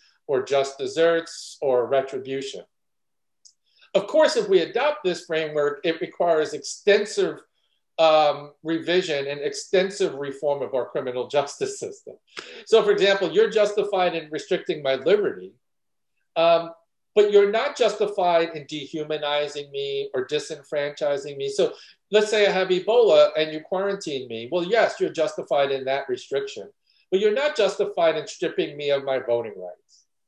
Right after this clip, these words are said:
You're not justified in stripping me of all my other human rights. In fact, I retain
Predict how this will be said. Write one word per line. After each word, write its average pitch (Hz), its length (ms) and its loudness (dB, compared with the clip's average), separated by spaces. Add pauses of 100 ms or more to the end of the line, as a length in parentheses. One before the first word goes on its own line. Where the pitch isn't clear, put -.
(360)
You're 160 140 -2
not 196 220 0
justified 175 640 2
in 165 80 -10
stripping 165 420 -4
me 165 120 -4
of 151 100 -2
all 214 220 6
my 226 120 6
other 302 240 6
human 139 240 -4
rights. 131 200 -4
In 165 60 -8
fact, 226 280 -2
I 214 80 2
retain 220 640 -4